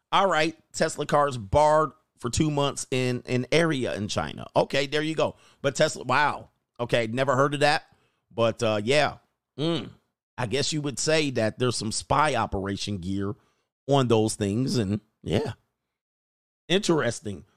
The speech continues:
We got our man Cortez. He says, "Thanks for the ugly truth." Shout out to you, brother.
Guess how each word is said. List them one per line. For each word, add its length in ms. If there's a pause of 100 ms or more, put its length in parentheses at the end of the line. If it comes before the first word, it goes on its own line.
(120)
We 140
got 180
our 200
man 340
Cortez. 880
He 120
says, 400
"Thanks 280
for 140
the 160
ugly 380
truth." 340
Shout 220
out 140
to 100
you, 160
brother. 400